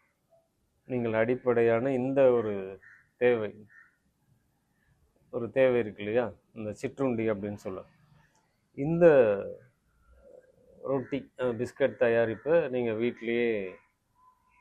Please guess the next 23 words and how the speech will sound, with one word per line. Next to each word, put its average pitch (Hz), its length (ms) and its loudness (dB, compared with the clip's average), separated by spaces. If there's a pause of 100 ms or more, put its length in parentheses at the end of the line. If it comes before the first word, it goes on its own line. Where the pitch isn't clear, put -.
(100)
கத்துக்கிட்டு 110 460 -4 (840)
உங்க 120 260 -4
வீட்டு 123 280 -2
தேவைக்கும் 117 680 0
அதை 123 220 0
போக 127 280 4
மற்றவங்களுக்கும், 123 760 -2 (1080)
இப்போ 147 180 -2 (760)
உறவுகள்லாம் 151 600 6
இருக்காங்க, 117 540 0
ஒரு 123 420 -2
விசேஷத்துக்கு 120 600 -6
வராங்க, 110 240 0
நம்மளை 113 220 -2
பார்க்க 117 320 2
வராங்கன்னா, 113 520 0
இது 156 140 -2
நாங்க 127 240 -2
வீட்டுல 123 280 -6
செஞ்சது 117 440 -14
கொடுக்கும்போது 135 480 -6
அதுல 139 280 0
ஒரு 127 220 -4